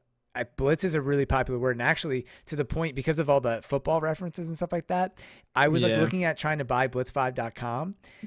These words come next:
Speaker 1: and a normal website costs, it can cost, like, twenty or thirty dollars to buy the name, and then you pay every year for it.
Speaker 2: Mm-hmm.
Speaker 1: But the Blitz five domain costs, like, five thousand dollars because it's such a popular word phrase, like Blitz, and then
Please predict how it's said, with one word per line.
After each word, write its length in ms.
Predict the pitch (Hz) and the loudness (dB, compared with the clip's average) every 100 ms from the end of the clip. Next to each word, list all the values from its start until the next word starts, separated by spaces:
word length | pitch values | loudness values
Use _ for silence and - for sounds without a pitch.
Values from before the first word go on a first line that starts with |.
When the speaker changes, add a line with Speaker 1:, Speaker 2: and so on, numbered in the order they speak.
| - - | -10 -2
Speaker 1:
and 220 | 139 131 | 0 0
a 40 | |
normal 280 | 135 175 175 | 0 0 2
website 440 | 139 147 - 120 - | 2 2 0 -2 -2
costs, 400 | 123 117 - - _ | -2 -2 -6 -10 _
it 80 | 123 | -12
can 120 | 123 | -10
cost, 300 | 120 113 110 | -6 -4 -4
like, 140 | 110 - | -6 -6
twenty 360 | 123 113 113 | -6 -4 -6
or 60 | 110 | -6
thirty 240 | 110 104 | -8 -8
dollars 320 | 104 101 104 101 | -8 -6 -6 -6
to 60 | |
buy 200 | 101 107 | -6 -6
the 100 | 107 | -4
name, 340 | 104 107 107 110 | -6 -6 -8 -8
and 80 | 107 | -8
then 100 | 104 | -4
you 100 | 104 | -2
pay 460 | 110 107 107 104 _ _ _ _ | -2 -4 -6 -8 _ _ _ _
every 200 | 117 113 | -6 -6
year 200 | 107 110 | -4 -4
for 260 | 120 160 175 | -2 2 4
it. 60 | 147 | 6
Speaker 2:
Mm-hmm. 160 | 127 120 - | 4 0 -2
Speaker 1:
But 240 | - 123 - | 0 0 0
the 160 | 127 117 | -2 -2
Blitz 300 | 131 156 - | -2 -4 0
five 260 | 143 147 | 2 2
domain 400 | 135 123 127 135 | 2 0 -2 -4
costs, 280 | 123 123 - | -4 -4 -4
like, 160 | 117 - | -6 -4
five 240 | 123 117 | -4 -2
thousand 300 | 120 113 113 | -4 -4 -4
dollars 460 | 107 113 101 98 - | -2 -2 -2 -8 -10
because 280 | 117 127 113 | -6 -4 -4
it's 160 | 107 | -6
such 260 | - 120 - | -4 -2 -2
a 100 | 110 | -2
popular 560 | - 117 113 117 110 104 | -2 -2 -4 -4 -4 -2
word 320 | 110 117 131 | -2 -2 -4
phrase, 440 | 180 180 208 214 | -2 0 0 -4
like 200 | 123 101 | -10 -12
Blitz, 340 | 117 117 123 120 | -4 -2 -2 -6
and 160 | 117 | -6
then 160 | 117 | -6